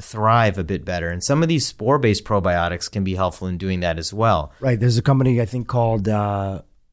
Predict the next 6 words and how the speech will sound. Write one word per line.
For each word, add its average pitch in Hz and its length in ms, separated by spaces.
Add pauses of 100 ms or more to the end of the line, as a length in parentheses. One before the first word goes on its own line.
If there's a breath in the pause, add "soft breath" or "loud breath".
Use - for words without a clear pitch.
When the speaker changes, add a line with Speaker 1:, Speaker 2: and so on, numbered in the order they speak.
Speaker 2:
Micro- 113 1500 (340)
Speaker 1:
Microbiome 95 560
Labs. 92 380
Speaker 2:
Microbiome 123 760
Labs. 101 340
Speaker 1:
Yeah. 98 160